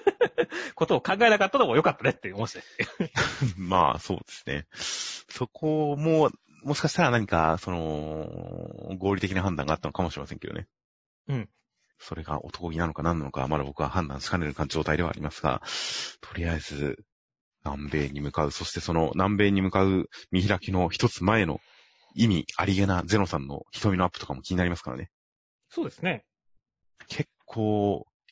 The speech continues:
Speaker 2: 協力展開にはならない、まあ、そりゃそうなんですが、<laughs> 敵対してるんですが、
Speaker 1: うん。
Speaker 2: なんか、何か策謀を巡らせる感じもあるのかもしれませんね、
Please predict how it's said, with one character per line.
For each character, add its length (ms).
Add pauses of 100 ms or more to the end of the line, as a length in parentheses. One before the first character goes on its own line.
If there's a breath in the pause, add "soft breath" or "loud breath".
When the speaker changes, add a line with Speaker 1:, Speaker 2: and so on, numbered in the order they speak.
Speaker 2:
協 180
力 160
展 180
開 540 (840)
に 100
は 80
な 100
ら 60
な 140
い、 440
ま 100
あ、 20
そ 120
り 40
ゃ 40
そ 120
う 40
な 60
ん 40
で 60
す 80
が、 140 (200)
<laughs> 180
敵 180
対 160
し 80
て 80
る 100
ん 20
で 80
す 100
が、 80
Speaker 1:
う 20
ん。 40 (760 loud breath)
Speaker 2:
な 100
ん 40
か、 400 (280)
何 300
か 320
策 280
謀 120
を 20
巡 200
ら 100
せ 280
る 120
感 160
じ 80
も 60
あ 40
る 60
の 40
か 60
も 80
し 60
れ 60
ま 40
せ 100
ん 60
ね、 160